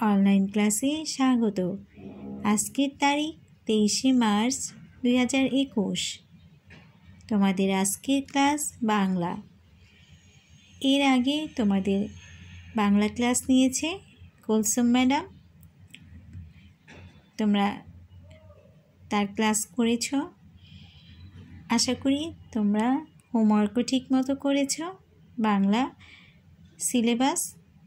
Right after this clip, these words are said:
তোমাদের সম্পূর্ণ শেষ হয়ে গিয়েছে। আবার আমি প্রথম থেকে তোমাদের বাংলা পড়াবো। তো তোমাদের খুব সুন্দর একটা বাংলা বই আছে, জানো তোমরা,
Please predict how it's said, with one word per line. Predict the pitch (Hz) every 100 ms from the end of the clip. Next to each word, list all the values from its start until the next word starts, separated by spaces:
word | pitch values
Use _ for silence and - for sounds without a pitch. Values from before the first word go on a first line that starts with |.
| - - - -
তোমাদের | 220 208 208 202 202
সম্পূর্ণ | - - 233 226 240 240 254
শেষ | - 269 269 -
হয়ে | 302 285
গিয়েছে। | 285 294 294 330 339 320 - - - _ _ _ _ - - - - - - - - - _ - _ _ - - - - - _ _ - -
আবার | 208 196 226 233
আমি | 233 247 277 320 -
প্রথম | - 277 277 302
থেকে | 294 294 302 302
তোমাদের | 294 220 196 190 190 190
বাংলা | 190 196 196 208
পড়াবো। | 220 220 226 254 339 - - - - - - - -
তো | 214
তোমাদের | 208 208 214 220 233 285 294
খুব | 311
সুন্দর | - - 240 233 247
একটা | 285 277 - 247
বাংলা | 214 202 185
বই | 190 190 190
আছে, | 190 - 247 269
জানো | 240 190 185
তোমরা, | 185 196 202